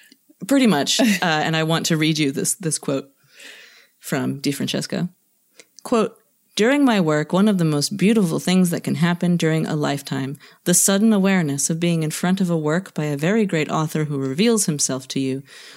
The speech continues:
Speaker 1: which comes out of its opaque zone and chooses you to be redeemed from the darkness. This is the moment in which we must overcome the vertigo capable of making us sink into that wonderful sense of belonging to history.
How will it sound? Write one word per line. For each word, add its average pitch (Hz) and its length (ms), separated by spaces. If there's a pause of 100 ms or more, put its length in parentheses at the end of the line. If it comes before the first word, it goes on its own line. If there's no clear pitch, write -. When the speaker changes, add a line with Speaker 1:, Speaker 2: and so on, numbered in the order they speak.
Speaker 1:
which 170 200
comes 214 300
out 185 160
of 185 100
its 165 160
opaque 180 460
zone 147 400
and 139 160
chooses 190 580
you 190 280
to - 140
be 143 160
redeemed 151 520
from 147 200
the 147 100
darkness. 139 640 (420)
This 262 280
is 160 140
the 151 100
moment 175 420
in 151 220
which 143 240
we 147 100
must 151 280
overcome 170 580
the 147 100
vertigo 180 640
capable 175 580
of 151 140
making 170 360
us 135 140
sink 202 460 (320)
into 170 220
that - 280
wonderful 196 480
sense 165 420
of 131 180
belonging 147 680
to - 100
history. - 640